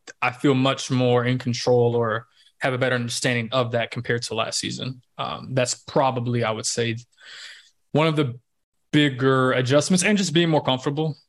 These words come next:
you know, being more comfortable and, you know, locker room access is open, which has been great for, for me, great for what I do. Uh, I, I do try to give those updates as, I guess, uh, appropriate as possible, especially when guys are out for ex-, more extended stretches.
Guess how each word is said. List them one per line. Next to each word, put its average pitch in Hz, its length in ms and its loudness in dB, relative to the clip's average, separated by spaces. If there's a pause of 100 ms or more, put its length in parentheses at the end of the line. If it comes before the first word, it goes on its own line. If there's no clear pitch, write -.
(320)
you 127 80 2
know, 117 160 2
being 131 180 2
more 127 140 0
comfortable 127 500 0
and, 113 160 -4 (180)
you 139 120 0
know, 110 200 -4
locker 151 300 2
room 151 80 0
access 139 360 -2
is 135 120 0
open, 139 320 2
which 123 140 0
has 120 100 -2
been 113 200 -4
great 123 200 0
for, 117 480 -2
for 117 80 -4
me, 127 320 0
great 120 180 -4
for 113 140 -12
what 107 100 -2
I 123 140 0
do. 143 320 0 (480)
Uh, 113 460 -6 (400)
I, 117 380 0
I 120 40 -2
do 127 260 0
try 139 200 0
to 127 100 0
give 123 300 -2
those 123 180 0
updates 123 680 -2
as, 117 500 0
I 123 80 0
guess, - 560 -2
uh, 113 160 -4
appropriate 139 500 4
as 123 140 -2
possible, 123 380 0
especially 123 380 0
when 120 180 2
guys 120 320 2
are 120 240 2
out 120 180 -2
for 120 260 -4
ex-, - 440 -6
more 160 240 6
extended 139 320 0
stretches. 147 640 -2